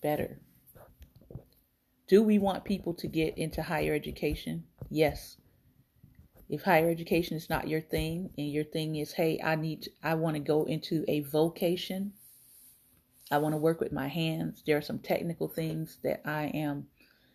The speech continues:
good at," then go that route. I know we'd like to believe it, but not, college is not for everybody.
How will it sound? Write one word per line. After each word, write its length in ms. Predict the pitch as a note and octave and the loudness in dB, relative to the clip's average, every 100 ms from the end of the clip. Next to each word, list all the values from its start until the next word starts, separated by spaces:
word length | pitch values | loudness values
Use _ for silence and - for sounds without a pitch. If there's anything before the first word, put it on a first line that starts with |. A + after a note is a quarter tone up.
| _ _ _ _ _ D3 | _ _ _ _ _ -6
good 220 | C3+ F3+ F#3 | 4 6 6
at," 340 | F#3 G3+ - _ _ _ | 4 2 -4 _ _ _
then 240 | - E3 D3+ | -2 -2 2
go 240 | E3 F#3+ | 2 4
that 240 | F3+ - - | 2 0 -2
route. 300 | D#3+ - - _ _ _ _ _ _ _ _ _ _ _ _ | 0 0 -2 _ _ _ _ _ _ _ _ _ _ _ _
I 100 | D#3+ | -2
know 200 | E3+ E3+ | 4 6
we'd 200 | G3 G3 | 6 4
like 220 | E3 E3+ F3 | 4 2 0
to 100 | D#3 | -2
believe 380 | D#3 D3+ F3 | 0 0 2
it, 160 | G3+ - | 2 2
but 160 | D#3+ C3+ | 0 0
not, 380 | D#3+ E3 - - - _ | 0 0 -2 -6 -20 _
college 380 | - F#3 G3 F#3 | 2 4 4 4
is 160 | F#3 | 2
not 200 | E3+ F3 | 2 -2
for 120 | - - | -2 -2
everybody. 680 | F3 F3 E3 F3 F#3 - | -2 -2 -2 -4 -4 -8